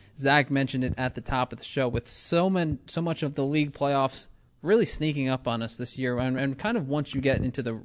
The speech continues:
swing of things, it, it's crazy how quickly time flies when we're covering all of these sports during the fall season. Certainly, it's probably the most busy season of the year with so many sports going on. Football, obviously, the biggest one, but soccer and, and volleyball,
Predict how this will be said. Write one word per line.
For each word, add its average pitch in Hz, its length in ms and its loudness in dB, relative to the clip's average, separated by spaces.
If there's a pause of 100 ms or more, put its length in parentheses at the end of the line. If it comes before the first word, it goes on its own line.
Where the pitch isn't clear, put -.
swing 147 320 -2
of 139 80 -6
things, 127 280 -2
it, - 180 -6 (280)
it's 135 200 -2
crazy 185 460 0
how 151 240 -2
quickly 147 400 -8
time 139 380 -4
flies 127 500 0
when 127 120 -2
we're 120 100 -2
covering 127 480 0 (380)
all 139 260 4
of 135 100 2
these 131 200 0
sports 127 440 -4
during 123 220 -2
the 120 60 -4
fall 123 240 0
season. 127 360 -2
Certainly, 160 320 -2
it's 123 120 -6
probably 143 220 0
the 120 80 0
most 120 280 -2
busy 127 380 -2 (260)
season 143 440 0
of 135 280 0
the 131 100 -2
year 131 220 0
with 120 160 -6
so 143 180 -2
many 139 200 0
sports - 320 -4
going 127 200 -2
on. 117 200 -2
Football, - 340 0
obviously, 127 300 0
the 113 80 -10
biggest 131 280 -2
one, 123 120 -6
but - 120 -12
soccer 131 500 0
and, 110 100 -10
and 110 140 -8
volleyball, 123 720 0